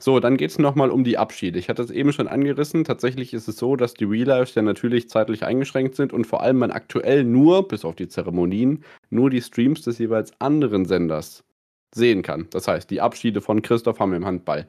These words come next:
von Norbert König on Air mit Studio, von Aris Donzelli, alle diese Abschiede kann ich nicht mehr in der Mediathek gucken. Schade. Ein Abschied oder ein, ein Mensch, der sich verabschiedet hat, blieb, bleibt uns aber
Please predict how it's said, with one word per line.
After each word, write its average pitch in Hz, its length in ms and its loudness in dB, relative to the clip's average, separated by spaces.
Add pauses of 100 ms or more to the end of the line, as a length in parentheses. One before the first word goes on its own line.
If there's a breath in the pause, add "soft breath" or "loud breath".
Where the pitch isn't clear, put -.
(280 soft breath)
von 139 200 2
Norbert 120 320 4
König 123 340 2
on 92 120 -6
Air 98 260 -2
mit 101 180 -4
Studio, 90 480 -2
von 143 340 0
Aris 113 380 -2
Donzelli, 98 560 -2 (380 soft breath)
alle 170 400 2 (120)
diese 123 220 2
Abschiede 117 500 -4 (140)
kann 107 200 0
ich 113 160 -4
nicht 117 300 -2
mehr 104 80 0
in 101 80 0
der 98 60 2
Mediathek 107 420 0
gucken. - 400 -14 (100)
Schade. - 420 -2 (680)
Ein 107 200 -4
Abschied - 560 -6 (280)
oder 110 280 2
ein, 92 180 -2
ein 98 160 -2
Mensch, 123 220 0
der 113 120 0
sich 107 140 -6
verabschiedet - 400 -6
hat, 113 220 -4
blieb, 117 260 -8
bleibt 113 220 0
uns 107 120 -10
aber 104 340 0